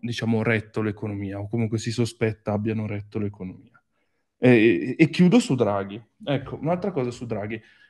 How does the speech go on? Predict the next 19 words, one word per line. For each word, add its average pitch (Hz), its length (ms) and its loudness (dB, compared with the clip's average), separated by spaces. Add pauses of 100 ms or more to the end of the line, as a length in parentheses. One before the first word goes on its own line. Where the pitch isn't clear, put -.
(180)
M-, - 240 -4
me 120 440 2
sembra 120 300 6
che 117 140 4
Draghi 135 240 4
abbia 139 420 2
sempre 139 440 2
detto 113 320 2
di 123 120 0
non 113 220 2
voler 110 280 2
fare 104 280 -6
governo 107 420 -8
tecnico. 123 800 -2 (880)
Gli 156 320 6
riconosco 127 580 4
delle 110 220 0
colpe, 107 400 -4
eh. 139 380 -4